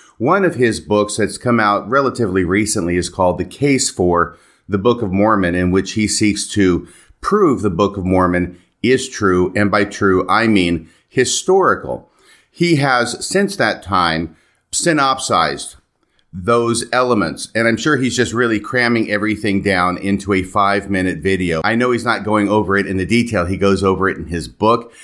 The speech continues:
but he does a five-minute fireside, which my understanding is, Bill, this is like a series that the church is putting forward of five-minute firesides on different subjects. And his five-minute fireside, which can be found on YouTube,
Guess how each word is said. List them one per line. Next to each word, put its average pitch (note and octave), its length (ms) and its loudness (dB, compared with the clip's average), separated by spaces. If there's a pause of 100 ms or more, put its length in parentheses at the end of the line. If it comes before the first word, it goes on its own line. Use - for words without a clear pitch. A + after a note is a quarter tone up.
(240)
but A#2+ 120 0
he B2+ 100 2
does B2+ 260 0
a A2+ 60 -2
five-minute C3 720 0 (180)
fireside, B2 1080 -2 (340)
which A#2 260 -2 (360)
my B2 180 2
understanding B2 520 2
is, G2 100 0
Bill, F#2 160 0
this G2 160 -2
is F#2+ 120 -4
like F#2+ 140 -2
a E2 60 -6
series G#2 500 0
that G2 100 -4
the F2 80 -6
church F#2+ 280 -4
is D#2+ 100 -12
putting F#2+ 300 0
forward F#2 380 0
of D#2+ 140 -8
five-minute F#2+ 480 0
firesides F2+ 560 -2
on E2+ 160 -2
different F2+ 320 -4
subjects. F#2 580 0 (400)
And G#2 140 -2
his G3 260 0
five-minute D3 640 -2
fireside, A#2+ 760 -2 (300)
which A#2+ 180 -4
can C#3 80 0
be B2 140 0
found A#2 260 2
on G#2+ 160 4
YouTube, A2 600 0